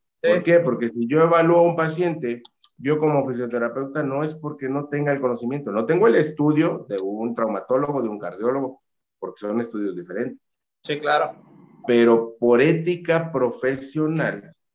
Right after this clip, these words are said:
Speaker 2: yo inmediatamente diría, "¿Sabes qué? Yo no te puedo atender inmediatamente, ve con trauma, ve con cardio, ve con etcétera,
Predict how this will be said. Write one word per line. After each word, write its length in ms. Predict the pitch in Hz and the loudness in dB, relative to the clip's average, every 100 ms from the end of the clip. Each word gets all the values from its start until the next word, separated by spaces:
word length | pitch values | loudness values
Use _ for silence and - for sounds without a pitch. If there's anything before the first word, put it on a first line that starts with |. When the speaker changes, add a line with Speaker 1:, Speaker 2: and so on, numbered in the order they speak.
| _ _ _ _ _ _ | _ _ _ _ _ _
Speaker 2:
yo 180 | - 117 | 0 2
inmediatamente 800 | 131 135 131 135 135 123 127 120 | 4 2 2 0 -2 -6 -4 -6
diría, 460 | 113 113 117 107 104 | -8 -4 -4 -4 -6
"¿Sabes 420 | 123 113 107 - | -4 -2 -4 -8
qué? 380 | 151 170 165 - - _ | -2 -2 -2 -12 -20 _
Yo 240 | 143 170 | 2 4
no 260 | 180 165 131 | 4 0 -4
te 100 | 123 | -10
puedo 420 | 113 117 123 151 | -10 -6 -4 -2
atender 500 | 143 - 104 104 139 | -6 -8 -8 -4 -4
inmediatamente, 880 | 127 101 98 104 - 104 104 - 95 | -2 -4 -4 -6 -6 -8 -8 -10 -10
ve 120 | 95 - | -10 -8
con 220 | - - | -10 -6
trauma, 460 | 135 143 143 131 135 | 0 2 2 0 0
ve 180 | 104 | -4
con 220 | - 90 90 | -6 -12 -6
cardio, 500 | 117 131 131 123 113 | -2 0 0 -2 -2
ve 140 | 101 | -4
con 320 | - 92 92 _ _ _ _ _ | -6 -8 -10 _ _ _ _ _
etcétera, 680 | 92 90 - 95 82 82 | -10 -8 -6 -6 -6 -10